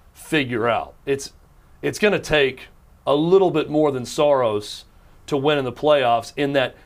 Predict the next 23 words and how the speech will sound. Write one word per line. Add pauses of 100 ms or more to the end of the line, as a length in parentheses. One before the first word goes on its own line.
you're
gonna
have
to
actually
get
the
puck
on
the
other
side
of
the
ice (260)
and
keep
it
there
for
a
little
bit